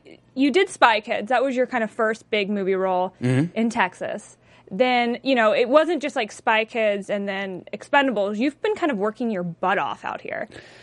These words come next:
Speaker 1: for
Speaker 2: It's a, it's a
Speaker 1: a while.
Speaker 2: grind. Yeah. I mean, Spy Kids I got 'cause I was, like, auditioned for this role. It was, like, E-Dog and Logos, who were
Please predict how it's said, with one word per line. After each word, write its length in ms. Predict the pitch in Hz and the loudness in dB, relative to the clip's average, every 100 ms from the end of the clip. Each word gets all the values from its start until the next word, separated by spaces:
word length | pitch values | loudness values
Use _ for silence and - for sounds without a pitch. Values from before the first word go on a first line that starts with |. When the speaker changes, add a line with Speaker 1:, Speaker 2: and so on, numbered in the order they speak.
| - | 0
Speaker 1:
for 100 | 247 | 2
Speaker 2:
It's 80 | 233 | 4
a, 80 | 156 | 2
it's 120 | - | 2
a 20 | |
Speaker 1:
a 40 | 208 | 4
while. 240 | 220 202 | 4 4
Speaker 2:
grind. 340 | 151 117 101 - | 4 2 -2 0
Yeah. 500 | 120 175 135 104 98 - | 6 8 8 6 0 0
I 60 | |
mean, 180 | 143 139 | 2 2
Spy 260 | 123 151 180 | 4 6 6
Kids 240 | 160 117 | 2 0
I 80 | 117 | 0
got 240 | 107 113 | 2 2
'cause 120 | - 117 | 2 2
I 60 | |
was, 100 | 113 | 2
like, 120 | 117 | 2
auditioned 380 | 113 110 135 - | 2 2 2 0
for 60 | 123 | -2
this 120 | 104 | 0
role. 440 | 113 117 104 98 98 | 4 6 6 4 0
It 80 | - | -2
was, 120 | 110 | -2
like, 160 | 110 131 | 0 4
E-Dog 380 | 135 139 135 | 6 8 6
and 120 | 120 117 | 2 0
Logos, 380 | 117 113 107 | 0 0 -2
who 80 | 120 | -2
were 180 | 113 | -2